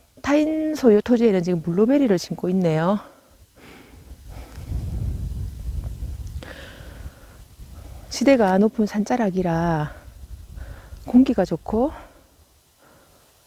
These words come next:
아주 조용하고요. 경치도 좋습니다. 이렇게 내려다 보이는, 마을이 내려다 보이는 경치이고, 예, 이곳은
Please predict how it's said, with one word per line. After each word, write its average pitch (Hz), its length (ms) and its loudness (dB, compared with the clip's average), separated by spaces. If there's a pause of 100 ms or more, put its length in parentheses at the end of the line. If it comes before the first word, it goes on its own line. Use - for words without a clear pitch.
(380)
아주 - 220 -4
조용하고요. 185 840 0 (1400)
경치도 220 600 2
좋습니다. 175 960 -4 (300)
이렇게 - 200 -8
내려다 196 360 0
보이는, 165 640 -2
마을이 180 300 0
내려다 190 340 0
보이는 165 300 0
경치이고, 165 960 0 (1040)
예, 214 60 2
이곳은 208 680 2